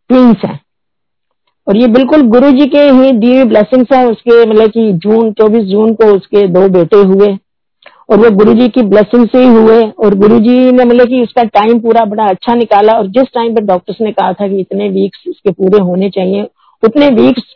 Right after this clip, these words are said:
पूरे होने के बाद एक दिन के बाद दोनों बच्चे हुए। और मेरी एक ये भी गुरुजी से अरदास होती थी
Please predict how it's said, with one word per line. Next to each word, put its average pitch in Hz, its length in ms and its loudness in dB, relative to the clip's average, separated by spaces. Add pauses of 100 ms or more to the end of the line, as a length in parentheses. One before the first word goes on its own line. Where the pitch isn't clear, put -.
(160)
पूरे 254 220 2
होने 208 280 0
के 208 100 -2
बाद 202 320 -2 (360)
एक 226 160 2
दिन 247 140 2
के 208 140 0
बाद 190 200 0
दोनों 196 280 -2
बच्चे 180 300 0
हुए। 202 260 2
और 214 240 -2
मेरी 214 240 2
एक 214 200 0
ये 220 40 4
भी 233 120 0
गुरुजी 220 300 0
से 220 200 -2
अरदास 190 320 -2
होती 202 240 -4
थी 202 180 -6